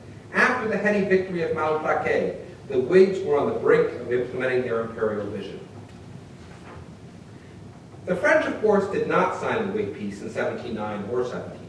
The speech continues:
ten. The unexpected apotheosis of a relatively obscure Oxford cleric, Henry Sacheverell, thwarted the Whig plans.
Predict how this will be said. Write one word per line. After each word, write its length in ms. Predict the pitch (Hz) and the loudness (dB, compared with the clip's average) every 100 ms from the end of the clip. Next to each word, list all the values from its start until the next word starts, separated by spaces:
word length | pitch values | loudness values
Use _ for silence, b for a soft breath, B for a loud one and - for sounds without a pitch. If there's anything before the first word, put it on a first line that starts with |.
| - | -16
ten. 100 | - - - - - B B - | -16 -18 -18 -18 -18 B B 2
The 140 | 202 | 4
unexpected 540 | 254 - - 226 208 | 4 2 2 0 2
apotheosis 880 | 185 - 185 185 175 165 165 202 - | -2 0 0 0 -2 -2 -4 -6 -6
of 120 | 175 | -4
a 40 | - | 0
relatively 580 | 160 190 190 185 175 | 4 4 4 0 -2
obscure 640 | 156 - - 165 190 190 - | -4 -6 -8 0 2 2 0
Oxford 440 | 160 - 185 - | -2 -2 -6 -4
cleric, 460 | 135 - - - - | -2 -2 -2 -8 -6
Henry 240 | - - | -4 -4
Sacheverell, 600 | - - - - - - - B B - - | -4 -2 0 0 0 -4 -8 B B -14 0
thwarted 360 | 190 185 180 | 4 4 2
the 60 | 147 | -2
Whig 300 | 143 139 135 | -2 -2 -4
plans. 420 | 127 131 - - | -2 -2 -4 -10